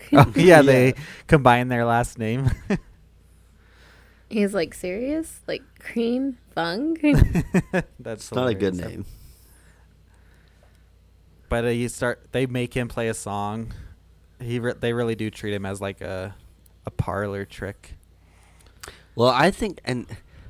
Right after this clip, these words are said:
Speaker 2: I enjoyed them as characters. I felt like they were genuine characters who had, like,
Speaker 1: I mean, I
Speaker 2: they
Speaker 1: don't,
Speaker 2: seem to
Speaker 1: I,
Speaker 2: care about
Speaker 1: they're
Speaker 2: him and
Speaker 1: giving
Speaker 2: be
Speaker 1: him
Speaker 2: nice
Speaker 1: food, they're
Speaker 2: and
Speaker 1: giving him a place to sleep.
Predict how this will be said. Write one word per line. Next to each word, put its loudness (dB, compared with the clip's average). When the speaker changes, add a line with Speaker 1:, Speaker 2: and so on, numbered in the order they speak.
Speaker 2:
I 2
enjoyed 2
them 2
as -4
characters. 0
I 0
felt -2
like -4
they 4
were 6
genuine 2
characters -4
who 0
had, 0
like, 0
Speaker 1:
I 0
mean, 0
I 4
Speaker 2:
they 6
Speaker 1:
don't, 0
Speaker 2:
seem -4
to 2
Speaker 1:
I, 2
Speaker 2:
care 4
about 6
Speaker 1:
they're 6
Speaker 2:
him -2
and 0
Speaker 1:
giving 0
Speaker 2:
be 0
Speaker 1:
him 0
Speaker 2:
nice -2
Speaker 1:
food, 0
they're 0
Speaker 2:
and -4
Speaker 1:
giving -8
him -10
a -12
place -10
to -14
sleep. -6